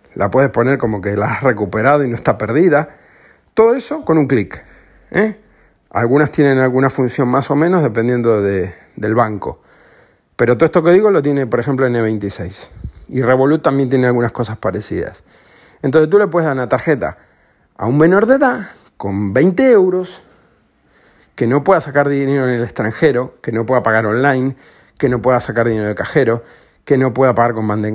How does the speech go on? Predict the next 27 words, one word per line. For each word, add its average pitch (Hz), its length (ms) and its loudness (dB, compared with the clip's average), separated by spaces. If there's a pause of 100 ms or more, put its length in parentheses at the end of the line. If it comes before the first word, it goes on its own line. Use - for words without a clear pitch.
(120)
banda 107 220 -2
magnética. 156 640 0
Solo 185 300 4
le 185 40 4
autorizas 190 460 0
que 185 140 -2
pague 180 320 0
con 175 360 0 (160)
el 131 120 -2
chip, 110 280 -4
por 104 140 -4
ejemplo, 95 300 -6
con 101 120 -2
N 127 140 0
F 107 160 -4
C. 90 260 -8 (920)
Y 156 140 -2
también 151 320 4
puedes 170 260 4
bloquearle, 127 680 -2 (600)
limitarle 113 1200 -2 (580)
cuánto 165 480 0
puede 147 220 2
extraer 127 480 0
de 107 100 -4
cajero, 104 500 -4 (920)
eh, 92 520 -6